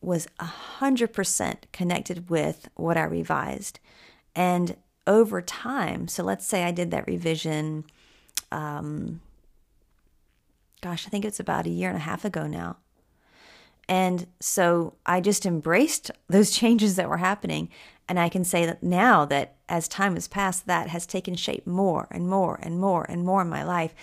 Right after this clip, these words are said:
to the point where I have a completely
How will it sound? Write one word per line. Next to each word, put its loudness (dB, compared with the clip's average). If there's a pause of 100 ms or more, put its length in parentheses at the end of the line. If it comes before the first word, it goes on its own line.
(200)
to -6
the -2
point 0
where 2 (960)
I 6
have 0
a -4
completely -4